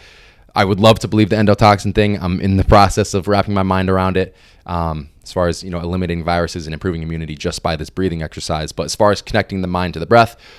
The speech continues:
hundred percent real. So that's there. The cold plunges, <clears throat> his concept there is strengthening your vascular system. So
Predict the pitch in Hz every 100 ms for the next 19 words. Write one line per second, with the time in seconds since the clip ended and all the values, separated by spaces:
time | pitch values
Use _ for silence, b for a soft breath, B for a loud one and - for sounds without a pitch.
0 | B - 104 92 87 87 82 76 - 82
1 | 90 - 82 78 76 _ 101 98 92 -
2 | - 151 160 123 104 90 92 90 - -
3 | 165 156 95 - 139 127 - 113 113 110
4 | 101 95 90 B B B B B B -
5 | - 123 135 120 110 92 101 101 98 87
6 | - 85 - 82 - - 95 92 90 -